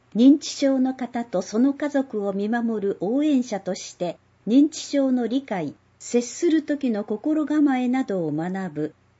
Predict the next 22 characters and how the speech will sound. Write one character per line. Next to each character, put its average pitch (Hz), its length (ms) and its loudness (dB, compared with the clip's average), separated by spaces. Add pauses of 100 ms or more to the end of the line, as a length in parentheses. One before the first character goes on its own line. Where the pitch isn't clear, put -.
(540)
時、 254 460 -2 (200)
相 285 360 2
談 269 240 2
必 - 320 -4
要。 208 400 -2 (500)
一 247 240 0
時 294 140 0
間 240 240 -2
三 277 260 4
十 302 160 0
分 277 340 4
程 214 320 -4
度。 131 200 -6 (640)
場 220 140 -6
所、 - 300 -4 (140)
各 302 220 -4
自 220 220 -2
で 202 180 -2
用 208 300 -4
意。 143 180 -4 (400)
対 277 240 0
象、 233 460 -4